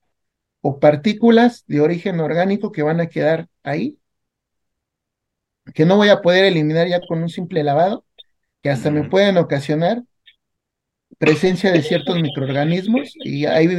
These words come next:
Speaker 1: eh, literatura que cita desde enterobacterias, enterococos, salmonella, E. coli, está, dependiendo del cómo se lave, cómo se almacene y los usos que se les da, ¿no?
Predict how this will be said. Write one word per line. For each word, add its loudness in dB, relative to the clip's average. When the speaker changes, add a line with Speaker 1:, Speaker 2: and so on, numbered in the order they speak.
Speaker 1:
eh, -4
literatura 0
que -10
cita -4
desde 0
enterobacterias, 0
enterococos, -6
salmonella, -2
E. -6
coli, -2
está, -6
dependiendo 0
del -2
cómo 4
se -2
lave, 4
cómo 2
se -4
almacene -4
y -2
los -2
usos -6
que -10
se -8
les -6
da, -2
¿no? -6